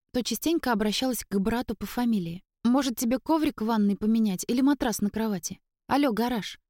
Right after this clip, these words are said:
И она помахала перед его лицом рукой. "Мы говорим о живой женщине, а не о предмете мебели, живой, со своими привычками, характером, комплексами, болячками, переживаниями, требованиями, трудностями. Ты не забыл, что это такое?"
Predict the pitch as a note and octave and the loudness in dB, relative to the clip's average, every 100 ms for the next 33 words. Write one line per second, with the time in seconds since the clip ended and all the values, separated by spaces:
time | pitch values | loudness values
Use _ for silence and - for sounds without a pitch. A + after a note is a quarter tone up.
0 | _ _ A3 A#3 B3+ A3 A3 G#3+ C4+ A#3+ | _ _ -2 2 0 2 -2 0 -2 -2
1 | F#3 G#3+ F#3+ G3+ A#3 G#3+ - A3 G#3+ - | -2 -2 0 -2 -2 -4 -2 -2 -2 -6
2 | F3+ F3 _ _ _ _ - A3+ A3+ A#3 | -8 -10 _ _ _ _ -2 0 2 2
3 | C4 C4+ - F#3+ G#3+ B3 A3+ E3+ A#3 G#3 | 2 2 0 0 0 2 0 0 0 0
4 | G3 F3 F#3 - A3 A3+ A#3+ - G#3+ A3 | 0 -2 -4 -4 0 2 0 -2 0 2
5 | C4 - A#3 A#3+ F3+ F#3 E3 F#3 F#3+ G3+ | 2 2 2 2 0 -2 -4 -6 -4 -2
6 | B3+ A3 F#3 D#3+ _ _ - A3 B3 C#4 | 0 0 -2 -4 _ _ -6 -4 0 2
7 | C#4+ B3 A#3 B3 - G3 F#3 - A3 G#3+ | 2 2 -2 -2 -2 -2 -2 0 -2 -2
8 | - F#3+ E3 - A#3+ A#3 F#3+ - F#3 F3+ | -4 -4 -4 -2 0 0 -2 -2 -2 0
9 | G#3+ G#3+ G#3+ - F3+ E3+ A#3 B3+ A#3+ G#3 | 2 2 0 -2 -4 -2 0 0 2 0
10 | G#3+ G3 F3+ E3+ F3 A#3 B3+ G3+ F#3 F3+ | 2 2 2 -2 -2 0 2 0 0 0
11 | F3+ F3+ - D#4+ G#3+ F#3 - E3 E3+ _ | 0 -2 0 0 0 -4 -4 -10 -12 _
12 | _ _ - C4 C4 C#4+ F4 E4+ - B3 | _ _ -2 2 4 4 2 0 0 -2
13 | G#3 A3+ - F3+ | -2 -6 -4 -4